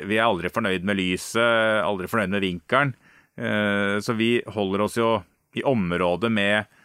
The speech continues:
med dyr lenger, da, og gjør også at, eh, man kan på en måte gjøre litt skade ved å, å gå for tett på, eller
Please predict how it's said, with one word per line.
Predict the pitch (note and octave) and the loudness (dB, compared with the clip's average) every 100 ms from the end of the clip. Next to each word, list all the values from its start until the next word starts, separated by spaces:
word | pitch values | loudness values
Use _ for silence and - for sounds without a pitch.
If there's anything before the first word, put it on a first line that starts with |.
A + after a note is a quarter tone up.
| - _ - | -20 _ -4
med | G#2+ A2 | -2 0
dyr | G2 G2+ A#2 A2 | 0 2 2 2
lenger, | G2 F#2 G#2+ G3 E3 | 0 0 2 4 2
da, | - _ - - | -4 _ -20 -6
og | A#2+ | 0
gjør | G#2 G#2+ G#2 | 2 2 0
også | - G2+ | 0 -2
at, | F#2 - | -2 0
eh, | G#2 G#2 G#2 G#2 G2+ D2+ - | 2 2 2 0 -2 -8 -10
man | G#2+ G#2+ - | -4 -4 0
kan | B2 C#3+ D3 | 2 2 2
på | D#3 | 0
en | |
måte | C#3 - A2 | 0 2 2
gjøre | G2+ G2 | 2 0
litt | G2 | -4
skade | - G#2+ E2 F2 F2+ | 0 2 2 -2 -2
ved | F#2+ F#2+ - _ _ _ - | 0 0 -4 _ _ _ -8
å, | G2 F#2+ G2 G2 F#2+ | 0 2 4 4 0
å | - | -2
gå | G#2 F#2+ F#2+ G2 G2 - _ _ | -4 0 2 2 0 -4 _ _
for | A2+ - | -8 -4
tett | - - - - | -4 -6 -8 -10
på, | - G2+ G#2+ G#2 | -4 0 2 2
eller | G#2 A2+ | 2 0